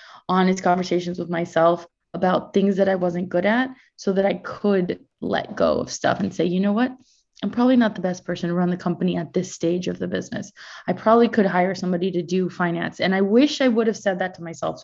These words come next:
earlier. I, that's like, if sometimes people ask me, like, "What's your one regret?" or whatever, I would, I don't call it a regret because I learned a lot, but if I could have had the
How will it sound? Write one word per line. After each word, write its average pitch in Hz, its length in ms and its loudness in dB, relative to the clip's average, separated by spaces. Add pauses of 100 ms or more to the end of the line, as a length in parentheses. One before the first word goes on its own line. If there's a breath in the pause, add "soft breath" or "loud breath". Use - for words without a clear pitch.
(100)
earlier. 175 420 0 (640 loud breath)
I, 185 220 2 (420)
that's 214 220 2
like, - 460 0 (220 loud breath)
if - 220 -8
sometimes 190 420 2
people 180 200 2
ask 170 180 2
me, 180 60 -2
like, 175 200 -4
"What's 208 160 -2
your 208 140 2
one 196 180 0
regret?" 185 480 0
or 175 120 -2
whatever, 175 400 0
I 208 80 2
would, 233 160 -2
I 226 40 0
don't 254 140 0
call 269 220 0
it 214 80 0
a 208 40 -2
regret 185 520 -6
because 185 200 -6
I 180 60 0
learned 175 300 -4
a - 20 -8
lot, 180 320 -6
but - 140 -4 (760 soft breath)
if 202 180 -2
I 202 180 4
could 202 200 0
have 196 160 2
had 170 640 -2
the 180 480 -4